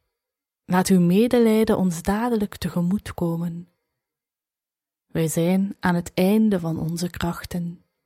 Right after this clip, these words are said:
Help ons, God, onze redder, omwille van uw heerlijke naam. Red ons, vaag onze zonden weg. Vaag ze weg, omwille van uw naam.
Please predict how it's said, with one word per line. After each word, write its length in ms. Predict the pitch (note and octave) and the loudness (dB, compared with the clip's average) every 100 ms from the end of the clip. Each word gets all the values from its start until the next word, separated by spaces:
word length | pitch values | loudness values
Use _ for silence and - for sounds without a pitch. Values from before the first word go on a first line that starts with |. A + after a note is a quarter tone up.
| _ _ _ _ _ _ _ _ _ _ _ | _ _ _ _ _ _ _ _ _ _ _
Help 460 | - E3+ E3+ E3+ | -6 -4 -4 -4
ons, 280 | E3 E3+ - | -6 -4 -6
God, 360 | - F3 F3 - | -6 -6 -8 -6
onze 260 | F3+ F3 | -2 -2
redder, 600 | E3 E3 E3+ F3+ - - _ _ _ _ _ _ | -2 -2 -2 -4 -8 -20 _ _ _ _ _ _
omwille 480 | F3+ F3+ F#3 A3+ A#3+ | 2 4 6 4 2
van 260 | G3+ F3+ - | 0 -2 -2
uw 240 | A3 B3 | 0 2
heerlijke 720 | G3+ F#3+ A#3 B3+ G#3+ G3 E3+ | 2 2 2 0 -2 -4 -4
naam. 580 | E3+ E3+ E3+ F3 F3+ - _ _ _ _ _ _ _ _ _ _ - | -2 -2 -4 -6 -8 -14 _ _ _ _ _ _ _ _ _ _ -8
Red 440 | F3+ F#3+ A#3+ - | -2 0 -2 -4
ons, 580 | - E3+ E3+ - - - - | -2 -2 -4 -10 -18 -20 -12
vaag 560 | D#3+ F3 A3+ C4+ - | -2 0 2 -2 -4
onze 380 | - B3+ B3+ G3 | 0 2 2 2
zonden 500 | F3+ A#3 B3+ G3+ F3+ | 4 4 4 2 2
weg. 480 | F#3+ A3 - - _ _ _ _ _ _ _ _ | 0 -2 -8 -20 _ _ _ _ _ _ _ _
Vaag 480 | - E3 A3 C4 - | -4 2 2 2 -4
ze 200 | - G3 | -2 0
weg, 480 | F#3 F#3 - - - _ _ - | 0 -2 -4 -18 -20 _ _ 0
omwille 480 | F#3 F#3 A3 C4 | 4 4 4 2
van 240 | G#3 G3+ G3+ - | 2 0 -2 -2
uw 340 | A#3 C4+ C#4 - _ | 4 4 4 -2 _
naam. 580 | F#3+ F#3 F#3+ F#3 F#3 | 0 2 2 0 -4